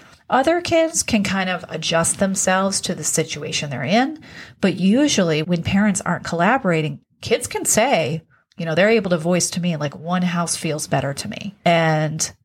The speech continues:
that's unfortunate because if parents can get on the same page and have kids feel that sense of stability in both homes, then obviously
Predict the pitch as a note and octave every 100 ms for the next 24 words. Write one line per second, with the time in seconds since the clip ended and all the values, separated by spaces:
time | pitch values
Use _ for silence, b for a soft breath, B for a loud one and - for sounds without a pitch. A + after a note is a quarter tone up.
0 | _ _ _ - D#3+ D3 D#3 D3+ E3+ E3
1 | - - - D#3 - D#3+ - - E3 E3+
2 | E3 D#3+ D#3 - D3 D3 - - F#3 E3+
3 | D#3 - - - E3 - D#3+ E3 - D3
4 | - - - E3 B2+ G3 F3+ b b b
5 | b b b _ _ F3+ E3+ - D#3+ F3+
6 | - E3+ E3 D#3 D#3+ D#3+ D#3 D#3 - b
7 | b b b b _ _ _ - D#3+ G#3
8 | A#3 - F#3 C#3+ C3 - - - F3+ F3+
9 | E3 D#3+ D3+ - D#3